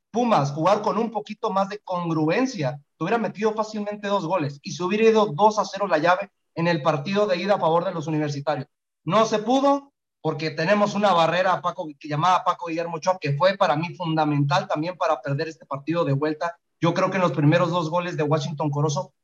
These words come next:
colabora demasiado. Tanto habíamos venido hablando de Ochoa, de que era uno de los mejores, para mí el mejor portero del continente,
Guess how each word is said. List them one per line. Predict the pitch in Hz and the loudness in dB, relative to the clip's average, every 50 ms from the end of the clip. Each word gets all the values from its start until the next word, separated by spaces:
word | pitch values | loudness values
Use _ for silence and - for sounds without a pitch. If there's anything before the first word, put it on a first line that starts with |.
| _ - | _ -6
colabora | 170 175 175 170 160 156 156 160 175 196 202 190 185 | -2 0 2 4 4 2 2 2 0 2 2 2 0
demasiado. | 180 160 151 139 139 143 160 165 170 175 175 170 _ _ _ _ _ - | 0 -2 -2 -4 -2 0 0 0 2 0 -2 -4 _ _ _ _ _ -2
Tanto | 190 190 214 208 208 - - - - 190 180 | 0 0 0 0 -2 -8 -14 -6 0 2 2
habíamos | 165 165 170 196 196 190 190 180 156 | 2 2 2 2 2 2 0 0 -2
venido | 147 156 151 165 170 180 | 0 -2 -2 0 0 0
hablando | 170 165 170 175 175 165 180 170 | 0 0 0 -2 -2 -4 -6 -4
de | 151 147 143 | -2 -2 -2
Ochoa, | 135 139 143 156 165 175 | -2 -4 -4 -2 -2 -2
de | 170 165 - | -2 -4 -6
que | - 151 151 147 - | -4 -4 -4 -4 -4
era | 160 180 185 190 | -4 -2 -2 0
uno | 190 190 190 | 0 0 0
de | 180 | 0
los | 170 156 | 0 0
mejores, | 147 139 143 175 180 - | -2 -2 0 -2 -4 -6
para | - - 165 147 143 | -2 -2 0 0 2
mí | 139 156 180 | 2 2 0
el | - | 0
mejor | 170 156 - 170 170 | -4 -4 -6 -6 -8
portero | - 165 160 - - 180 180 | -6 -8 -8 -4 -2 0 0
del | 170 151 143 | 0 0 0
continente, | 151 147 143 139 143 139 151 165 - - 185 - _ | 0 0 2 2 4 4 2 2 0 -2 -8 -12 _